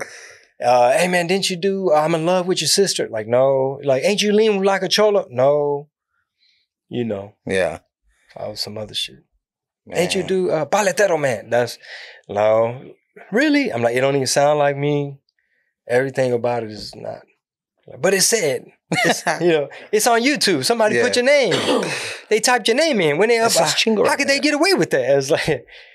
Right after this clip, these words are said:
Speaker 1: <laughs> you know.
Speaker 2: So I was gonna ask you, 'cause I, I remember, um, you had caught, uh, some slack up for it, man, for the,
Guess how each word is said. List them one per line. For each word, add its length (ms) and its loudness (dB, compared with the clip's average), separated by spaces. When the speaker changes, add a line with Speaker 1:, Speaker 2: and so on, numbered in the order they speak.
Speaker 1:
<laughs> 340 -10
you 140 -8
know. 140 -14
Speaker 2:
So 320 2
I 100 2
was 160 2
gonna 120 2
ask 380 4
you, 240 0
'cause 180 0
I, 220 2
I 40 0
remember, 520 2
um, 400 0
you 160 0
had 140 0
caught, 240 0
uh, 280 4
some 200 -2
slack 360 0
up 100 0
for 320 0
it, 120 0
man, 280 0
for 200 -2
the, 340 2